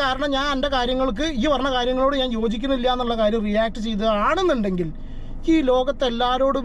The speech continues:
ഈ പ്രശ്നത്തിൽ ദേഷ്യപ്പെടേണ്ടി വരും. കാരണം എന്താ അറിയോ, ഈ വിഷയത്തിൽ എനിക്ക് തോന്നുന്നില്ല ചങ്ങായി എന്നെ ആരെങ്കിലും സപ്പോർട്ട് ചെയ്തിട്ടുണ്ടെന്നുള്ളത്. ഒരാളെ കാണിച്ചു തരാൻ പറ്റുമോ? ഒരാളെ കൊണ്ടുവരാൻ കഴിയുമോ? അല്ല, ഞാൻ കൊണ്ടുവരണ്ട കേട്ടോ, നിങ്ങളൊക്കെ വലിയ വലിയ, ആ, ഇൻഫ്ലുവൻസേഴ്സ് എന്നൊക്കെ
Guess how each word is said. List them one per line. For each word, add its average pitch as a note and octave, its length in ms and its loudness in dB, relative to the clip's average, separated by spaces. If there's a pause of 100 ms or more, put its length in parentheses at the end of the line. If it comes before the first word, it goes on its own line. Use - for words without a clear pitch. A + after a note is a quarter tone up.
ഈ A3+ 120 -4
പ്രശ്നത്തിൽ G#3 360 0 (340)
ദേഷ്യപ്പെടേണ്ടി F#3+ 500 2
വരും. E3+ 180 0
കാരണം G3+ 180 2
എന്താ G3+ 100 4
അറിയോ, D#3 140 -2 (440)
ഈ E4+ 40 8 (140)
വിഷയത്തിൽ B3 440 0 (120)
എനിക്ക് C#4+ 280 -4 (100)
തോന്നുന്നില്ല A3 480 2
ചങ്ങായി F3+ 280 2 (120)
എന്നെ A#3+ 260 -2
ആരെങ്കിലും G3+ 380 2
സപ്പോർട്ട് D#3 320 -2
ചെയ്തിട്ടുണ്ടെന്നുള്ളത്. C#3+ 520 -2 (640)
ഒരാളെ C#4 460 2
കാണിച്ചു C4+ 200 0
തരാൻ C4+ 180 0
പറ്റുമോ? F3+ 200 -2 (680)
ഒരാളെ B3+ 340 2
കൊണ്ടുവരാൻ A#3+ 380 0
കഴിയുമോ? G#3+ 260 -2 (420)
അല്ല, A3+ 180 2
ഞാൻ G#3+ 140 0
കൊണ്ടുവരണ്ട G#3+ 300 2
കേട്ടോ, F3 160 -2
നിങ്ങളൊക്കെ G3+ 320 -2
വലിയ A3 180 2
വലിയ, A#3+ 180 2 (500)
ആ, G3+ 40 2 (200)
ഇൻഫ്ലുവൻസേഴ്സ് G#3 600 0
എന്നൊക്കെ A3 180 0